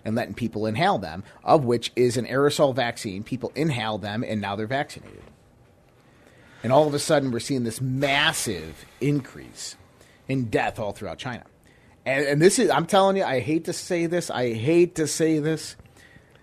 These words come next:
that the, the globalists, the elitists, they have their backs against the wall. Cri-, they're gonna pay for their crimes, but this means that they will scorch the earth.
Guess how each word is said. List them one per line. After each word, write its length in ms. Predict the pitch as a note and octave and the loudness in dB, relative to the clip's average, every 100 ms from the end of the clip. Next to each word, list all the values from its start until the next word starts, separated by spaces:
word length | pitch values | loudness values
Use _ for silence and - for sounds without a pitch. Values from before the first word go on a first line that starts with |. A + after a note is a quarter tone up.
| - - | -20 -6
that 260 | A#2 D3 B2+ A2 - - | 4 4 4 -4 -16 -14
the, 360 | A#2 C#3 C3 A2+ | -4 -2 -2 -2
the 120 | B2 | -6
globalists, 520 | A2 D3+ E3 F3+ D#3+ | 2 4 8 6 6
the 100 | C#3 | 2
elitists, 320 | A#2+ C#3 C#3+ | 0 0 0
they 120 | D3 C3 | 2 0
have 80 | |
their 100 | A#2 | 0
backs 300 | G2+ B2 B2+ | -2 -2 -2
against 260 | B2 B2 A2+ | -2 -4 -4
the 80 | A#2+ | -6
wall. 560 | G2 A2 A2 G2+ F#2 F#2+ _ - _ _ _ - | -4 -2 0 0 -4 -10 _ -20 _ _ _ -12
Cri-, 260 | - D3+ C#3+ | 0 0 2
they're 160 | C3+ | 2
gonna 180 | D#3+ C#3+ | 2 2
pay 200 | - D3+ | 4 2
for 100 | D3 | 2
their 140 | C#3+ B2+ | -2 -4
crimes, 500 | - E3 C3+ A#2 G2+ | 0 0 2 -2 4
but 500 | E3+ E3+ A#2 - - _ _ - _ _ _ - | 6 8 6 0 -16 _ _ -20 _ _ _ -10
this 280 | G#2+ E3+ D3+ | 0 2 4
means 240 | E3+ E3 | 2 2
that 160 | D3 C#3 | 0 2
they 100 | D3+ | 2
will 100 | C#3 | 2
scorch 460 | - - C#3+ D3 | 0 2 2 2
the 120 | - A#2+ | 0 0
earth. 160 | A2+ | -2